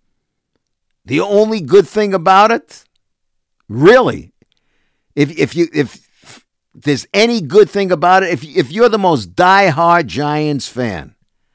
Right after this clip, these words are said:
if there's anything good to, uh, to say about it, you can say no serious injuries, except for ego pride and having your teeth and your guts kicked in.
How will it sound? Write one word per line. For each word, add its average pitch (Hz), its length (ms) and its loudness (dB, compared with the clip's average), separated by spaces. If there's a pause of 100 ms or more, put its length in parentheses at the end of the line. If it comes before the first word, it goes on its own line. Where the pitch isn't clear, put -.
(760)
if 147 200 0
there's 135 320 -2
anything 208 600 -4
good 139 300 -4
to, 131 180 -8 (140)
uh, 123 140 -10
to 123 160 -8
say 170 240 -2
about 156 400 0
it, 156 200 -8
you 120 140 -6
can 123 160 -10
say 139 480 -6 (540)
no 139 340 2
serious 123 760 -2
injuries, 85 680 -16 (1300)
except 143 460 -6
for 123 260 -12
ego 127 460 -2
pride 95 640 -6 (760)
and 113 140 -8
having 113 380 -4
your 107 100 -6
teeth - 420 -4
and 110 160 -4
your 98 80 -10
guts 107 460 -6
kicked - 380 -14
in. 67 240 -20